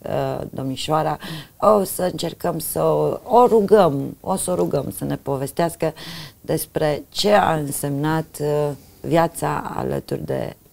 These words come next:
uh, Corneliu Vadim Tudor. Până luni dimineața, când ne revedem aici la Dale Dimineții, încercați, dragii mei, să dăruiți, uh, iubire, pentru că, încă o dată vă spun cu toată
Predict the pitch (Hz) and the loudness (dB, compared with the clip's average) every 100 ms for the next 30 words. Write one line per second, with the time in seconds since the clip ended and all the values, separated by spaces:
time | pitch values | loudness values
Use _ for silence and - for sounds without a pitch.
0 | - - - 135 135 131 117 - _ 135 | -12 -10 -8 -6 -4 -4 -6 -8 _ -6
1 | 131 131 127 123 - - 123 - - - | -4 -4 -6 -8 -16 -8 -6 -4 -6 -8
2 | - - - - 202 202 196 202 185 175 | -16 -16 -18 2 4 6 4 2 0 -2
3 | 185 - 170 - 165 156 156 143 151 156 | -4 -4 -6 -2 -2 0 -2 -2 -2 0
4 | 151 147 151 - - 143 139 139 135 131 | 0 -2 -2 -4 -4 -2 -2 -2 -2 -2
5 | 135 165 160 151 - 139 131 - - 185 | -2 -2 -2 -4 -4 -14 -16 -16 -8 -2
6 | 196 - 214 208 - - 180 170 170 170 | -2 0 0 0 -4 -2 0 0 -2 -2
7 | - 151 160 156 151 127 - 127 120 107 | -2 2 4 6 4 2 -4 -2 -2 -2
8 | 120 127 117 117 - - 135 - 139 139 | -2 -2 -4 -4 -4 -4 -6 -6 -8 -8
9 | - 143 139 139 147 - - - - - | -4 -2 -2 -6 -10 -16 -18 -18 -20 -20
10 | - - 170 160 147 143 135 135 135 131 | -10 -4 0 2 0 0 -2 0 0 -2
11 | - - - _ _ _ _ _ _ - | -4 -8 -16 _ _ _ _ _ _ -8
12 | - 139 135 123 - 139 - - 185 190 | -2 -2 -2 -4 -4 -4 -4 2 2 2
13 | - 165 165 156 | 0 2 4 2